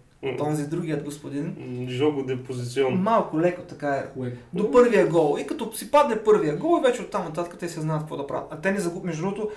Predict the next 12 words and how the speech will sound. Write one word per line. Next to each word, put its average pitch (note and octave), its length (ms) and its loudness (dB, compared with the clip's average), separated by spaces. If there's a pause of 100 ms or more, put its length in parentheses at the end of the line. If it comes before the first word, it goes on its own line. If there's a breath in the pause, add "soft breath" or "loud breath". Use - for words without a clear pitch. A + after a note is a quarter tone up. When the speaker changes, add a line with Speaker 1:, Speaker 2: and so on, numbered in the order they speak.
(220 loud breath)
Speaker 2:
предишните G3 400 -2
години, F3+ 280 -2 (560)
както F3 300 0
да A3 100 0
играеха, F3 380 2
губиха A3 320 -4
много G#3 260 0
мачове F#3 340 -2
вкъщи F#3 340 -10
срещу G#3 380 -6
по-слаби E3+ 440 -4
отбори, F#3+ 380 0